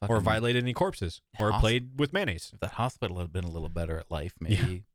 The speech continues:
Speaker 1: Or if the Navy
Speaker 2: Or
Speaker 1: had
Speaker 2: if the
Speaker 1: been,
Speaker 2: Navy fucking did their
Speaker 1: or
Speaker 2: job.
Speaker 1: the Army
Speaker 2: They could have just
Speaker 1: or
Speaker 2: thrown him over a boat,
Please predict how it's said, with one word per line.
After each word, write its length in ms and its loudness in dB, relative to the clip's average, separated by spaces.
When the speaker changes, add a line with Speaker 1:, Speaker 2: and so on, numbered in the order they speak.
Speaker 1:
Or 140 0
if 80 -6
the 140 -8
Navy 320 -4
Speaker 2:
Or 60 6
Speaker 1:
had 80 6
Speaker 2:
if 80 0
the 60 4
Speaker 1:
been, 100 4
Speaker 2:
Navy 180 2
fucking 300 -2
did 100 0
their 80 -4
Speaker 1:
or 20 -4
Speaker 2:
job. 200 0
Speaker 1:
the 120 -2
Army 240 0
Speaker 2:
They 80 4
could 120 2
have 80 2
just 100 0
Speaker 1:
or 20 2
Speaker 2:
thrown 180 4
him 120 2
over 200 2
a 60 0
boat, 260 2